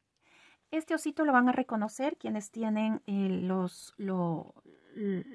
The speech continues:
los blogs estos de Scrap de Teddy. Es uno de ellos. Es un blog muy bonito, muy navideño. Lo han vuelto a sacar también este año. Y ya está, miren el fondo. Y le puse esta bolita que lo compré hace tiempo, creo que el año pasado o el anteaño pasado en Tiger.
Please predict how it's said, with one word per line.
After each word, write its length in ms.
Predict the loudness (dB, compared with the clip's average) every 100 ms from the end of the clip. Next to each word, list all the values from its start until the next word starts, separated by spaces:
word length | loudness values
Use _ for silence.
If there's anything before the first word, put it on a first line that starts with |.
| -8
los 160 | -6 0
blogs 320 | 2 2 0
estos 300 | -8 -6 -4
de 260 | 0 0 -2 -8 -20 -8 -6
Scrap 360 | -2 2 2
de 160 | 2 -2
Teddy. 380 | 0 0 2 0 _ _ _
Es 220 | -14 -14 -6
uno 240 | -2 0
de 120 | 0
ellos. 420 | 0 2 0 0 -10 _ _ -14
Es 260 | -12 -6
un 80 | -6
blog 160 | -2 2
muy 200 | 6 6
bonito, 300 | 4 0 0
muy 160 | 2
navideño. 560 | 2 2 2 4 4 4
Lo 100 | 2
han 100 | 2
vuelto 200 | 0 -2
a 60 |
sacar 320 | -8 -8 -8 -2
también 240 | 0 2
este 260 | 0 -2 -2
año. 320 | 4 4 2 -4 -20 -20 -20 _
Y 200 | -8 -4
ya 100 | -2
está, 220 | -4 -8 -10 -6
miren 240 | -2 -2
el 120 | -2
fondo. 680 | -2 2 4 4 4 0 -2 _ _ _ _ -10
Y 80 | -8
le 100 | -8
puse 420 | -10 -8 -8 -6
esta 500 | -6 -4 -2 -2 0
bolita 460 | 2 2 2 0 -2
que 280 | -2 -2 -2
lo 160 | -4 -4
compré 240 | 0 0
hace 160 | 0 -4
tiempo, 320 | -2 -2 -2
creo 120 | -6
que 100 | -2
el 100 | 2
año 220 | 4 4
pasado 340 | 2 -2 2 4
o 100 | 4
el 80 |
anteaño 380 | 0 0 0 0
pasado 500 | -2 -6 -2 -2 0
en 100 | -2
Tiger. 480 | 0 0 0 0 -2